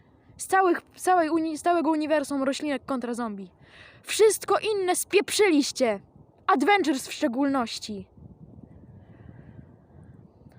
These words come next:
Proszę o wyjaśnienie, naprawdę, bo kiepsko widzę, widzę. I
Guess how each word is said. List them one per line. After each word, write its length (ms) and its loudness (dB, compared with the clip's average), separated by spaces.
Proszę 560 2
o 100 2
wyjaśnienie, 680 -2
naprawdę, 720 -6
bo 640 -4
kiepsko 420 -4
widzę, 420 -6
widzę. 560 -8
I 340 -6